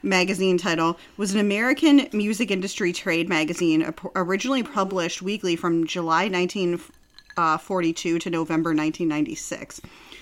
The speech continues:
Ten years after its distribution, it was revived, or sorry, dissolu-, dissolution. It was revived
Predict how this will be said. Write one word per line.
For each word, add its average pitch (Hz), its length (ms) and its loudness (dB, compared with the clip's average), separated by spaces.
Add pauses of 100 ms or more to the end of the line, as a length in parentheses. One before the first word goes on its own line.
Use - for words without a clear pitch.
(160)
Ten 208 220 0
years 277 240 4
after 208 340 2
its 196 160 -4
distribution, 180 960 -2 (480)
it 185 320 2 (560)
was 190 200 0
revived, 180 840 0
or 185 160 -2
sorry, 170 440 0 (140)
dissolu-, 202 480 -4 (1040)
dissolution. 196 640 0
It 175 120 0
was 185 140 -4
revived 180 680 0